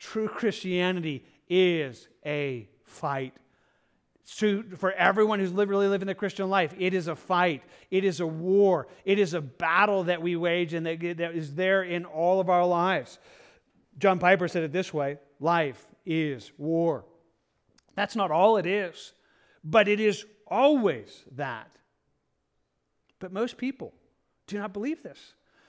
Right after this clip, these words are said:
They don't really believe that, that what we're facing is a spiritual war that's taking place. Most people, he goes on to say, show by their priorities and their casual approach to spiritual things that they believe we are in peacetime,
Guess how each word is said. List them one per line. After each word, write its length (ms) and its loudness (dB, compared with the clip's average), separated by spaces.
They 60 -8
don't 140 -4
really 140 0
believe 640 0
that, 160 2
that 140 0
what 160 2
we're 100 -2
facing 480 -4
is 140 -2
a 40 -6
spiritual 640 -2
war 380 4
that's 160 -8
taking 380 -4
place. 400 0
Most 340 2
people, 340 -4
he 100 -4
goes 260 -4
on 160 -4
to 100 -8
say, 280 -4
show 280 -4
by 200 -2
their 100 -6
priorities 880 -4
and 180 -6
their 120 -6
casual 640 -6
approach 420 -2
to 100 -14
spiritual 480 -6
things 360 -6
that 200 -6
they 180 -4
believe 400 -4
we 140 -2
are 160 -2
in 140 -8
peacetime, 720 -12